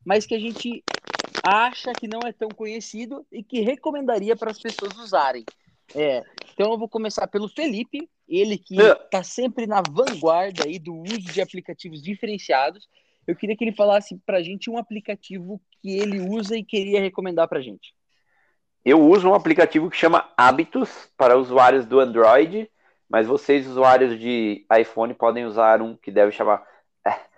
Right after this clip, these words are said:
Speaker 2: Habit Tracker, que, no qual eu consigo anotar e acompanhar meus hábitos. E pra mim é bem importante e legal porque acaba sendo uma forma de me estimular a, a seguir, fazer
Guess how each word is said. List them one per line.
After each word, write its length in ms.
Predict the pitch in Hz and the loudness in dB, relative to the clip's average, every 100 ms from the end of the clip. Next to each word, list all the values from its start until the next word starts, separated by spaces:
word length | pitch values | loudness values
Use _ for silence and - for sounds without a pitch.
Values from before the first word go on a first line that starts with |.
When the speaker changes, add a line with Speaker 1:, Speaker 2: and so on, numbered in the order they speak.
| _ _ - | _ _ 6
Speaker 2:
Habit 420 | 127 139 135 - | 6 6 -4 -10
Tracker, 560 | - 135 139 - 214 214 _ _ _ _ | 4 6 6 6 4 4 _ _ _ _
que, 340 | - 147 - - | 0 0 0 -2
no 140 | 196 233 | -4 2
qual 240 | 196 214 | 6 6
eu 80 | 214 | 6
consigo 680 | 220 180 - 208 269 247 - | 4 -4 -4 -6 -6 -8 2
anotar 520 | 147 175 160 - 151 | 4 4 2 4 6
e 60 | 190 | 6
acompanhar 460 | 180 180 185 151 151 | 2 -2 2 4 6
meus 220 | 208 120 | 4 6
hábitos. 440 | 101 95 98 _ _ _ _ _ - | 4 4 -2 _ _ _ _ _ -4
E 400 | 123 143 - - - | 2 2 0 -10 -6
pra 160 | 127 120 | 2 2
mim 140 | 139 | 2
é 60 | 139 | 2
bem 360 | 143 170 208 | 4 2 -2
importante 760 | 160 - 127 123 127 143 156 120 | -4 2 2 4 2 2 -2 -6
e 260 | 104 113 | -6 0
legal 360 | 113 107 120 143 | 2 6 6 6
porque 500 | 151 147 160 156 - _ _ _ | 0 0 2 2 -2 _ _ _
acaba 320 | - 110 123 127 | -8 0 2 2
sendo 180 | 143 | 0
uma 120 | 147 156 | -4 -6
forma 340 | - 143 151 | 0 0 0
de 160 | 139 143 | -2 -2
me 140 | 147 | -4
estimular 760 | 143 - 196 190 139 139 - - | -6 -8 -4 0 2 2 0 0
a, 420 | 139 123 110 117 | 2 2 2 0
a 40 | 110 | 0
seguir, 420 | - 120 104 123 | -4 -10 -6 -6
fazer 720 | - 113 101 107 127 123 104 | 0 -2 0 0 2 0 -2